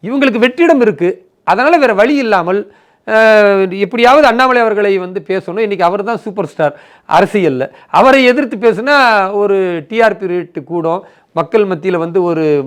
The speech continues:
நன்மதிப்பு கிடைக்கும் அப்படின்னு அவர்கள் எதிர்பார்க்கிறார்கள். இது அண்ணா திமுகவுடைய அழிந்து போகக்கூடிய நிலையின் ஒரு பரிதாபமே தவிர அவர்கள் ஆட்சி கட்டிலில் அமர்வதற்கான வாய்ப்பே கிடையாது. நாங்கள் தெளிவாக இருக்கிறோம். இந்த மாதிரி ஒவ்வொரு விஷயத்துக்கும் விளக்கம் கொடுத்து எங்க நேரத்தை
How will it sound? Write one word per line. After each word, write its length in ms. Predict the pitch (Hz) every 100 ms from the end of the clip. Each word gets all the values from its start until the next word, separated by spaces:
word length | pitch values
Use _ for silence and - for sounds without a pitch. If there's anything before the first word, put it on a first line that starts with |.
| 135
நன்மதிப்பு 540 | - 147 208 208 165 170
கிடைக்கும் 440 | 143 143 139 160 - 143
அப்படின்னு 260 | 127 151
அவர்கள் 380 | 302 233 202 170
எதிர்பார்க்கிறார்கள். 760 | 180 233 208 156 156 139 151 277 _ _ _
இது 120 | - 147
அண்ணா 340 | 151 226 269
திமுகவுடைய 680 | 269 247 226 190 196 185 202
அழிந்து 420 | 233 180 240 247
போகக்கூடிய 1000 | 220 214 202 - 190 190 180 196 208 208
நிலையின் 540 | 151 165 196 196 254 302
ஒரு 200 | 151 131
பரிதாபமே 640 | 147 185 196 190 175 175
தவிர 540 | 143 123 127 151 165 - _ _ _ _ _
அவர்கள் 500 | 143 202 294 277 262
ஆட்சி 440 | - 233 262 339
கட்டிலில் 380 | 269 269 254 240
அமர்வதற்கான 640 | 196 214 226 196 156 175 233
வாய்ப்பே 360 | 151 156 185
கிடையாது. 580 | 143 135 131 117 127 - _ _ _ _
நாங்கள் 460 | 135 165 262 285 233
தெளிவாக 420 | 202 220 220 202
இருக்கிறோம். 440 | 165 131 143 170 - _ _
இந்த 200 | 165 175
மாதிரி 200 | 220 240
ஒவ்வொரு 480 | 196 202 214 254 240
விஷயத்துக்கும் 420 | 220 240 240 240
விளக்கம் 380 | 208 294 220 233
கொடுத்து 280 | 196 180 233
எங்க 160 | 196
நேரத்தை 800 | 170 185 247 269 - 254 247 -